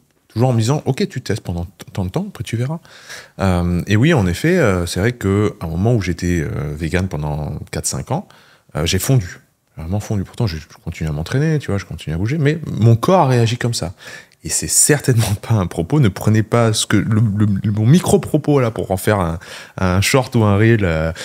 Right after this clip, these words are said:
euh, et, et dire, ah, Pierre Dufresne, il a dit ça. Non, j'ai pas dit ça. Mais en tout cas, pour moi, le véganisme a fait que j'ai fondu. Mais peut-être que pour d'autres personnes, ça marche vachement bien.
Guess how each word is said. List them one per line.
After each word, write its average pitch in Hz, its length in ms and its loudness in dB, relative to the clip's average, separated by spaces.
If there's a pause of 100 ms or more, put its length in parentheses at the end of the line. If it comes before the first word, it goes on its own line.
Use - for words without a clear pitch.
(260)
euh, 82 420 2
et, 92 300 4
et 101 60 4
dire, 117 280 0
ah, 151 120 0
Pierre 139 140 0
Dufresne, 135 260 0
il - 20 4
a 113 40 2
dit 117 100 0
ça. 113 120 -4
Non, - 160 -8 (260)
j'ai - 120 -10
pas 95 120 -2
dit 98 80 -6
ça. - 160 -6 (500)
Mais - 160 -12
en 185 140 4
tout 208 140 -4
cas, 214 160 2
pour 202 160 0
moi, 165 240 0 (460)
le 85 100 -4
véganisme 101 640 0 (1040)
a 113 80 0
fait 208 160 2
que 202 160 2
j'ai 147 100 4
fondu. 90 320 -2 (580)
Mais - 60 -16
peut-être - 320 -2
que - 40 -20
pour 92 140 -4
d'autres 98 180 0
personnes, 131 280 -2
ça 101 160 -2
marche 90 300 -4
vachement 107 440 0
bien. 277 300 0